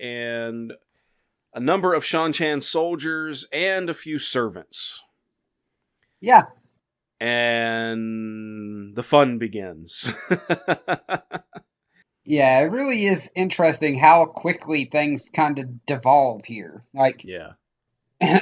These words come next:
Speaker 2: there's soldiers, and all of a sudden, Ingtar and, and Huron are just like, "Charge!" <laughs>
Speaker 1: Yeah.
Speaker 2: basically.
Speaker 1: Yeah,
Speaker 2: And,
Speaker 1: well
Speaker 2: uh, you know, Perrin and Matt are just like, "Okay, let's go."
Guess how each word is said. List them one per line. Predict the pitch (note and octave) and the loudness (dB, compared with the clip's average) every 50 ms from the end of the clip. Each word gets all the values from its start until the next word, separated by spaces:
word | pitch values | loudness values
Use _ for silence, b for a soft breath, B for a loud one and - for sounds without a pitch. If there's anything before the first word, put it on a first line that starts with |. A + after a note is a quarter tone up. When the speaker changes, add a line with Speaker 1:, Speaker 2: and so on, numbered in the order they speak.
| - - | 4 6
Speaker 2:
there's | F#3 F#3+ F#3 - | 6 6 6 6
soldiers, | - - A#3 A#3+ B3 A#3+ C4 B3+ A#3+ A#3+ A#3+ A#3+ - - | 8 8 10 10 8 6 4 4 4 4 2 0 -2 -2
and | - E3+ E3+ | 2 6 10
all | F3+ G3 | 10 10
of | G#3+ | 10
a | G3 | 8
sudden, | - - G#3+ G#3 G3 G3+ G3+ G3+ G3 - _ _ _ _ _ _ _ _ _ _ _ _ _ _ _ _ _ _ _ - | 6 8 8 8 8 6 0 0 -2 -4 _ _ _ _ _ _ _ _ _ _ _ _ _ _ _ _ _ _ _ 0
Ingtar | A#3 B3 A#3 - A3 A3 G#3 G3 F#3+ F3 | 2 2 4 8 10 12 12 12 10 8
and, | D3 - - _ _ | 4 -2 -12 _ _
and | - E3 E3 E3 | 0 2 2 4
Huron | C3+ G3+ G#3+ G3+ F#3 E3 D3+ | 4 4 4 6 6 4 2
are | D3 C#3+ | 0 0
just | D3 D3 | 0 4
like, | D#3 D3 C#3 - - _ _ _ _ _ _ _ _ _ _ _ _ _ _ _ _ _ _ _ | 4 4 4 2 -6 _ _ _ _ _ _ _ _ _ _ _ _ _ _ _ _ _ _ _
"Charge!" | - - D#4 F4+ F4 D4+ C#4+ C4 A#3+ A3 G3+ F3+ E3 D#3+ - - F#3+ - C#4+ | 8 12 12 12 12 12 12 12 10 10 8 6 4 2 2 2 4 4 4
<laughs> | C#4+ - | 4 4
Speaker 1:
Yeah. | G3+ - G3+ F#3+ G3 | 4 6 8 10 8
Speaker 2:
basically. | G3+ F#3+ G3 F#3 - - E3 D3+ C#3+ C3+ C3 - B B B | 8 6 2 -2 0 2 2 2 2 2 -2 -6 B B B
Speaker 1:
Yeah, | B B2 C3+ C3 B2+ | B 2 4 6 8
Speaker 2:
And, | - F3 F3 E3+ | 10 8 10 10
Speaker 1:
well | D#3+ D#3+ D3+ C#3+ C#3 | 10 10 12 10 10
Speaker 2:
uh, | - - | 8 4
you | F#3 F#3 D#3+ | 2 4 6
know, | D#3 D#3 D3+ - - | 6 6 6 2 2
Perrin | - G3+ G#3+ A#3 A#3 | 4 6 8 8 6
and | G#3+ G3 F#3 | 6 6 8
Matt | G3 G#3+ A3+ A3+ G#3+ | 10 10 12 10 8
are | G3 | 6
just | E3+ F#3 F3 - | 4 0 6 8
like, | F3+ E3 D#3+ - _ _ _ _ _ _ - - | 8 8 6 4 _ _ _ _ _ _ 0 2
"Okay, | A3+ A3+ E4 E4 D#4+ D4+ C#4+ C4+ B3 A3 G#3 | 6 10 12 12 12 12 12 10 10 10 10
let's | G#3+ G#3 - | 8 8 8
go." | - D#4+ | 8 6